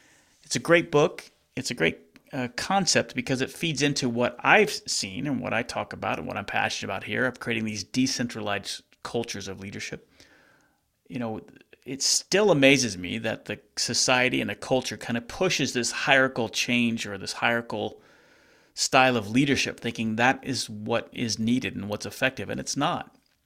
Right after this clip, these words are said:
It's amazing that we put so much emphasis on these larger-than-life characters when the real change that happens in the organization is pretty horizontal, it's pretty flat.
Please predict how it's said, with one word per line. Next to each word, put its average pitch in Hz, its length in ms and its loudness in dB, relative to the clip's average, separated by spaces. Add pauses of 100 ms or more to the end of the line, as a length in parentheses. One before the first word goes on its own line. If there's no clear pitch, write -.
(260)
It's - 360 -2
amazing 123 540 2
that 107 100 -2
we 107 80 -6
put 113 200 -6
so - 240 0
much 143 240 0
emphasis 120 400 -2
on 113 140 -6
these 101 200 -6
larger-than-life 104 640 -2
characters 139 520 0
when 107 220 -4
the 110 100 -2
real 151 260 -4
change 95 460 -2
that 90 140 -6
happens 101 360 -6
in 98 60 -10
the 90 80 -8
organization 92 680 -6
is 120 120 -4
pretty 294 220 -2
horizontal, 120 680 0
it's - 100 -10
pretty 120 220 -4
flat. - 480 -4